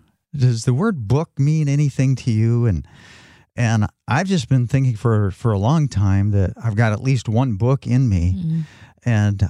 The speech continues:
Speaker 1: I've had my family members really encouraging me, you know, "When are you gonna do that book?" I've had people, you know, on my ministry team saying, "You just really need to write that book, Perry." And,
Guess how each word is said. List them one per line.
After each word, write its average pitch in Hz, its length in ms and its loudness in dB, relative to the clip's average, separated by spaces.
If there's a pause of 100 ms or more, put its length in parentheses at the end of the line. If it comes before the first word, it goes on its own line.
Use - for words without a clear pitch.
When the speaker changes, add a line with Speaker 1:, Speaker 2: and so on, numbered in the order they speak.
Speaker 1:
I've 113 120 0
had 110 180 0
my 95 140 0
family 120 340 0
members 101 480 0
really 117 260 2
encouraging 104 680 0
me, 101 320 0
you 127 100 -2
know, 107 80 2
"When 117 180 0
are - 20 0
you 117 60 0
gonna 110 160 0
do 110 160 0
that 92 280 0
book?" 127 340 0
I've 92 140 -2
had 92 280 2 (600)
people, 110 640 0
you 120 140 0
know, 95 100 2
on 117 260 0
my 87 220 0
ministry 120 500 0
team 123 400 0
saying, 98 480 0 (340)
"You 120 160 -2
just 139 220 -2
really 127 200 2
need 120 200 0
to 104 80 0
write 107 360 0
that 101 220 0
book, 117 220 0
Perry." 104 460 2
And, 82 120 -2